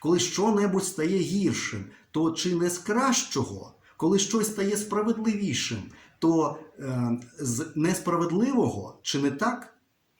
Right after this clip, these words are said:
Таким чином, каже Сократ: маємо підстави зробити висновок, що все виникає як протилежне з протилежного.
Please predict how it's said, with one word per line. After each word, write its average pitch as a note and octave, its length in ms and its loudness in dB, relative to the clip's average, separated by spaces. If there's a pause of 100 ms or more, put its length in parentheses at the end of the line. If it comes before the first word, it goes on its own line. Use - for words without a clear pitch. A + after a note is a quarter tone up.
(280)
Таким A#3+ 300 2
чином, F3 480 2 (420)
каже C#3+ 220 -2
Сократ: C3+ 500 -2
маємо A3 300 4
підстави F3+ 640 0
зробити D3+ 400 0
висновок, A2+ 680 -2
що - 220 -4
все G3 480 0
виникає G3+ 560 0
як C#3+ 200 -2
протилежне C3 600 0
з C3 60 -6
протилежного. A2+ 960 -2